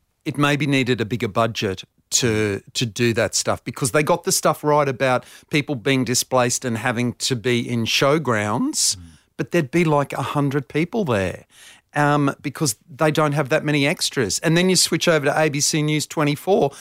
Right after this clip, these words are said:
Speaker 1: there's thousands of people at the Bega Showground.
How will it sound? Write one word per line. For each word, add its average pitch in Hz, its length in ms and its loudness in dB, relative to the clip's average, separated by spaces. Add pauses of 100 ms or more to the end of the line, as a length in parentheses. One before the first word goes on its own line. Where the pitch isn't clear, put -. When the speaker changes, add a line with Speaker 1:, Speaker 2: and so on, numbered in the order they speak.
(120)
Speaker 1:
there's 202 220 4
thousands 202 560 2
of 185 160 -6
people 214 300 2
at 220 100 0
the 214 80 0
Bega 240 300 0
Showground. 131 520 2